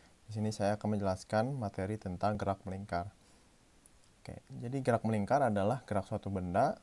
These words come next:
yang mengelilingi satu titik tertentu. Baik,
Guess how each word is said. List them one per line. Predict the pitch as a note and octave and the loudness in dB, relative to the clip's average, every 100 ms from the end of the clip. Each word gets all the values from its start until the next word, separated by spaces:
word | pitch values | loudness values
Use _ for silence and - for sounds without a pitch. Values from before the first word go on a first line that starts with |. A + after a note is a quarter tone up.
| - _ _ _ - | -16 _ _ _ 2
yang | A2+ B2+ | 2 4
mengelilingi | A2 F#2+ G2 A2 C#3+ E3+ - - _ - _ - | 0 -2 0 -2 -2 -8 -16 -20 _ -20 _ -4
satu | G2 - A#2+ C3 | -4 -2 -4 -4
titik | - - G#2+ - | -14 -6 -4 -4
tertentu. | - F#2 F#2+ E2 D#2+ - - _ - _ _ _ _ _ - - - - _ _ - | -6 -6 -6 -6 -8 -10 -14 _ -20 _ _ _ _ _ -20 -20 -20 -20 _ _ -4
Baik, | G#2+ G2 | -2 -2